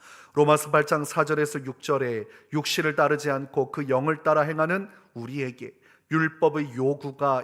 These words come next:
이루어지게 하려 하심이니라. 육신을 따르는 자는 육신의 일을, 영을 따르는 자는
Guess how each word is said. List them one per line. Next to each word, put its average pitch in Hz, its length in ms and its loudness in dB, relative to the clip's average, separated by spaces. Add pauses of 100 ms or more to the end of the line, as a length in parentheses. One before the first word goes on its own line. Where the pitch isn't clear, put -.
이루어지게 127 480 -4
하려 120 320 -10
하심이니라. 110 760 -12 (400)
육신을 151 400 0
따르는 151 340 2
자는 147 280 0
육신의 143 420 -6
일을, 127 380 -2
영을 131 420 0
따르는 147 380 -2
자는 147 320 -2